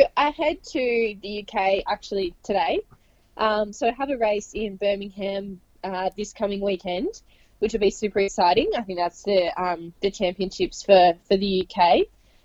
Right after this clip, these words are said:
Um, and then a week after that, I head to Japan to race Osaka,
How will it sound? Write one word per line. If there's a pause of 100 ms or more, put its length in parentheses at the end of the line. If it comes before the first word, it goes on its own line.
(220)
Um,
and
then
a
week
after
that,
I
head
to
Japan (360)
to (120)
race
Osaka,